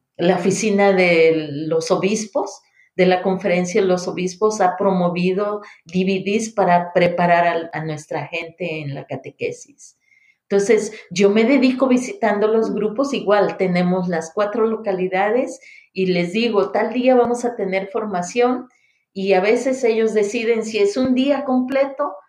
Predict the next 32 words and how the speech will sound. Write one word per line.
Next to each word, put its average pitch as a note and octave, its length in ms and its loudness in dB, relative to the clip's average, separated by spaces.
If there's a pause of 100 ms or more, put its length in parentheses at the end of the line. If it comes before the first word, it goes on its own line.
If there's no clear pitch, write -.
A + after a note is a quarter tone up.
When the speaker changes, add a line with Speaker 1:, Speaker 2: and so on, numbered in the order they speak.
(500)
Speaker 1:
como F#3 240 -2
un A3 120 2
retiro A#3+ 500 2
desde G#3 320 2
las G3 240 -2
ocho A#3 220 -2
de B3+ 60 0
la A#3 100 2
mañana G3 360 -2
hasta A3 220 -6
las F#3 220 -4
ocho G#3 240 -8
de A#3+ 120 -4
la F#3 140 -6
noche, A#3+ 420 -10 (1080)
lo F#3+ 260 2
logramos, G3+ 720 4
y A3 60 -6
si G3 220 -6
no, F#3+ 180 0
en G3 240 -2
tres G3 300 0
sábados A#3 580 0
hacemos F3+ 520 -6
los D#3+ 200 -12
cursos A3 560 -8 (380)
para G#3 520 2
prepararlos. C3+ 840 -4 (240)
No F#3+ 220 4
los A#3 200 4
dejamos F#3 480 -4
solo. - 380 -10